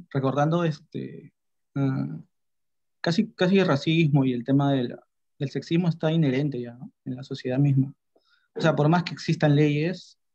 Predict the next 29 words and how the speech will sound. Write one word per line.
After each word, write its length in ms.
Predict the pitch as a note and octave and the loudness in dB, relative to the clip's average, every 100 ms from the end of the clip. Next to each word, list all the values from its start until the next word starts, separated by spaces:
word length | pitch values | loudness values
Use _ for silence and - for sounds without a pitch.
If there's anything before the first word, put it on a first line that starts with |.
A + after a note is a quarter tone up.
| _ | _
a 100 | - | -4
veces 220 | C#3 D#3 E3 | 0 2 4
son 100 | D#3+ | 6
condicionadas 480 | E3+ D3+ C#3 D#3+ E3 | 6 6 4 2 2
por 160 | C#3+ | 0
eso 240 | C3+ - C#3 | 0 0 0
mismo 280 | D3 C3+ | 2 0
también, 380 | B2+ B2+ C3 E3 - | -4 -10 -8 -12 -8
por 100 | B2+ | -10
lo 80 | B2+ | -8
que, 220 | C3 D3+ - | -12 -12 -8
las 160 | C#3 C3+ | -6 -6
dos 160 | C3+ | -8
cosas. 400 | C#3 C3 - - _ _ _ _ _ _ - | -8 -10 -10 -20 _ _ _ _ _ _ -20
Por 120 | - C#3 | -10 -2
ejemplo, 300 | D#3 D3 C#3 | 0 4 4
¿no? 120 | D3 | 2
Si 280 | C#3+ C3 C3+ | 0 -2 0
alguien 340 | D3 D#3 D#3 | 0 0 0
que 220 | C#3+ C#3+ | -2 -2
es, 160 | D3 D3+ | -4 -6
este, 460 | C#3+ - - C3 | -10 -6 -8 -4
de 120 | C#3+ C#3+ | -2 2
color 400 | D3+ E3+ F3 C#3 | 4 4 4 0
comete 300 | D3+ D#3+ E3+ | -2 -2 -2
un 80 | F3 | -2
acto 500 | F3 F3 F3 E3+ C#3+ | -4 -4 -2 -2 -2
delincuencial, 680 | C#3+ C#3 C#3 C3+ C#3+ D#3 | -2 -2 -2 -6 -4 -6
pues 360 | D#3+ D3 C#3 - | -4 -6 -8 -12